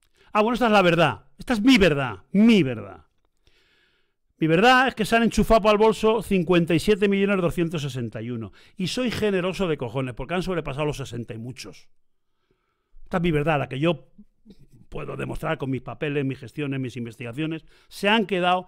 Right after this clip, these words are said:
cincuenta y siete millones. Yo no he hecho nada más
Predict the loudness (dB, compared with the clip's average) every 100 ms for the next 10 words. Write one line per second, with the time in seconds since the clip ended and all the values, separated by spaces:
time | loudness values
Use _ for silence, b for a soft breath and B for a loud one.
0 | b -8 -6 -4 -4 -6 -8 -8 -12 -14
1 | -16 -20 _ _ _ _ _ _ _ _
2 | _ _ _ _ _ _ _ _ _ _
3 | _ _ _ _ _ _ _ _ _ _
4 | _ _ _ _ _ _ -4 2 4 4
5 | 2 2 0 2 4 4 2 0 -2 -12
6 | -20